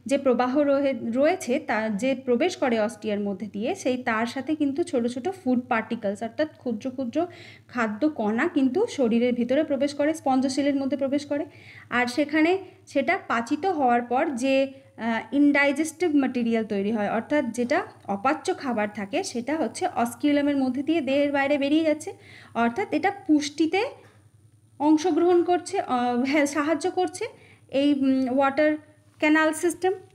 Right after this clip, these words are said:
আর কি করছে, এর ওয়েস্ট ম্যাটেরিয়ালটা, অর্থাৎ অপাচ্য খাবারটাও শরীর থেকে বাইরে বের করে দিতে সাহায্য করছে।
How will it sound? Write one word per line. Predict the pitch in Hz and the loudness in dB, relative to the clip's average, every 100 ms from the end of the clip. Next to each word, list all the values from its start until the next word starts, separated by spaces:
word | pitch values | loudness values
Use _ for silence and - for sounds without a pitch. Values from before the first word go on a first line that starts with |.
| _ _ _ | _ _ _
আর | 220 262 | -4 -2
কি | 269 349 | 0 0
করছে, | 370 359 302 233 | 0 0 2 2
এর | 269 359 | 2 0
ওয়েস্ট | - 247 254 | 0 0 0
ম্যাটেরিয়ালটা, | 262 262 269 277 277 277 427 - - _ _ | -2 -2 0 0 0 0 -2 -4 -16 _ _
অর্থাৎ | 233 240 269 262 - | -6 -2 -2 -4 -2
অপাচ্য | 233 - 233 240 247 285 | -4 -2 -2 -2 -2 -4
খাবারটাও | 277 247 247 247 370 | -4 -2 -2 0 -2
শরীর | 381 247 240 | 0 -2 -2
থেকে | 254 254 370 | -4 -4 -2
বাইরে | 220 208 220 | 0 0 0
বের | 220 240 | 0 0
করে | 269 247 | 0 -2
দিতে | 254 | -6
সাহায্য | 262 269 247 269 | -8 -6 -6 -6
করছে। | 262 254 285 | -6 -8 -10